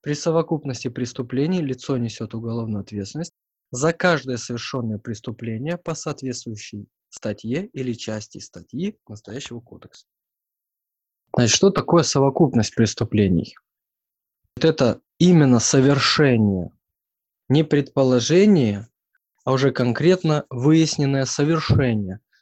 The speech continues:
двух и более преступлений.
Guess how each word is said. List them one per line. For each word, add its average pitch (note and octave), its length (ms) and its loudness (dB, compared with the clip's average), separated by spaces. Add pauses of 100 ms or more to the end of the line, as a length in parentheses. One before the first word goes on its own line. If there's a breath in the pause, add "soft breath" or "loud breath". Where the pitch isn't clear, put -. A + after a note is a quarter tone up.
(500)
двух B2+ 600 0 (180)
и D3+ 100 0
более B2+ 420 0
преступлений. G2+ 720 -16